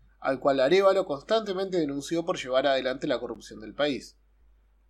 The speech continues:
Por otro lado, Semilla enfrenta esta situación desde una posición de debilidad. Si bien ahora cuenta con el control del Poder Ejecutivo Nacional, su representación parlamentaria es muy magra.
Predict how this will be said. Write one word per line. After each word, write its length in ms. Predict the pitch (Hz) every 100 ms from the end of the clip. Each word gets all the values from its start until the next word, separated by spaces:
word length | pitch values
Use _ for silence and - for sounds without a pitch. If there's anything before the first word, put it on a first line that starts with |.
| _
Por 160 | - 135
otro 240 | 135 139
lado, 400 | 160 196 214 226
Semilla 440 | - 170 180 196 202
enfrenta 400 | - 208 202 190
esta 180 | 180
situación 460 | 175 - 160 - 233
desde 180 | 196 165
una 200 | 180 170
posición 420 | 143 147 180 180
de 80 | 170
debilidad. 720 | 147 127 120 120 127 104 82 _ _ _ _ _ _
Si 160 | -
bien 220 | 127 160 165
ahora 320 | 175 180 -
cuenta 260 | 175 175
con 160 | 143 131
el 80 | 120
control 460 | 131 127 165 196
del 160 | 151 113
Poder 220 | 120 127
Ejecutivo 520 | 135 120 107 107 127
Nacional, 540 | 117 117 185 190 190 - _ _
su 160 | - 214
representación 680 | 202 180 175 208 208 247 220
parlamentaria 600 | 214 175 160 156 214 202
es 60 |
muy 240 | 156 196 196
magra. 500 | 147 113 110 95